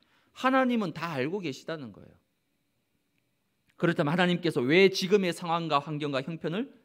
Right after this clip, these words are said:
여러분들에게 주셨을까요? 왜 여러분들에게 허락하셨을까요? 하나님의 절대 계획 반드시 있습니다. 하나님의 절대 계획을 발견하고 붙잡으면 그때부터 문이 열리고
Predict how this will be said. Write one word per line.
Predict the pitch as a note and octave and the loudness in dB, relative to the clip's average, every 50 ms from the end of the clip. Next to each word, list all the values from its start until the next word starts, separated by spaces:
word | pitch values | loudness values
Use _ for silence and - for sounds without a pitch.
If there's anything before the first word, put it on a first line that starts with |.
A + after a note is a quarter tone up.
| _ _ | _ _
여러분들에게 | A#2+ C3+ D3+ D#3+ C#3+ D3 C3+ C3 C3 A#2 A2 G#2 | 0 0 0 0 0 0 0 -2 -2 -2 -4 -6
주셨을까요? | - - C3+ D#3+ E3 - - A2 - B2 A#2+ D3+ F#3 - _ _ _ _ _ _ _ _ _ | -8 -8 -10 -10 -10 -10 -14 -14 -12 -12 -10 -10 -12 -14 _ _ _ _ _ _ _ _ _
왜 | A2+ C3+ E3+ F#3 F#3+ | 2 4 6 6 8
여러분들에게 | G3 G#3 G3 G3 F#3+ F3+ F3 D#3+ | 6 6 4 4 2 0 0 -2
허락하셨을까요? | E3 F3 G3+ G#3 - F#3 E3+ F3+ E3+ - D#3 C3 - A#2+ B2+ C#3+ G3 F#3 _ _ _ _ _ _ _ _ _ _ _ _ _ _ _ _ _ _ _ _ _ _ _ _ | -2 -4 -4 -6 -6 -8 -10 -12 -12 -12 -14 -14 -12 -12 -12 -12 -14 -18 _ _ _ _ _ _ _ _ _ _ _ _ _ _ _ _ _ _ _ _ _ _ _ _
하나님의 | - - G3 F#3+ F3+ F3 F3 E3 D3+ | -4 0 0 2 2 2 0 0 0
절대 | - E3 E3+ E3 - F#3 E3+ | 0 0 -2 0 2 0 2
계획 | D#3 D3 C3 D3+ F#3 B3+ - - - - _ _ _ _ _ _ _ _ | 2 2 4 4 4 2 0 -4 -12 -20 _ _ _ _ _ _ _ _
반드시 | - A#2 A#2+ B2+ - - - G#2+ | -8 -6 -4 -4 -4 -6 -6 -10
있습니다. | F2+ - - F2 D#2+ D#2 - D#2+ - - _ _ _ _ _ _ _ _ _ _ _ _ _ _ _ _ | -14 -14 -14 -14 -14 -14 -16 -18 -20 -20 _ _ _ _ _ _ _ _ _ _ _ _ _ _ _ _
하나님의 | _ - G3 G3+ G3+ G3 G3 F#3+ F3+ | _ 0 4 4 4 6 6 4 4
절대 | F3 F#3 F3+ F3+ F#3+ G3 F#3 | 4 4 4 4 4 4 4
계획을 | F3+ E3 E3+ D#3 F3 D#3+ | 4 4 4 4 2 2
발견하고 | D#3 C#3+ D3+ E3 F#3+ F#3 F3 D#3+ D#3 D#3+ D3 - | 4 2 4 4 4 4 4 4 4 2 0 0
붙잡으면 | - B2+ - F#3 E3 D3+ C#3 D3+ D#3+ D3+ B2+ - | -2 -2 0 0 0 0 -2 -2 -2 -2 -2 -2
그때부터 | - B3 - - - G3 F3+ G3+ A3+ - - A#3 B3 C4+ - - - - _ _ _ _ _ _ | -2 -2 -2 0 0 -2 0 -2 -6 -10 -4 -2 0 0 0 -4 -10 -20 _ _ _ _ _ _
문이 | - D#3 G#3+ A3+ A3 A3 F#3 | -2 2 4 6 6 6 6
열리고 | D3 A#2+ B2 C3 C3+ A#2+ C#3 E3 D3 G#2+ F2 - - | 6 4 2 0 -2 0 0 0 0 0 -2 -6 -12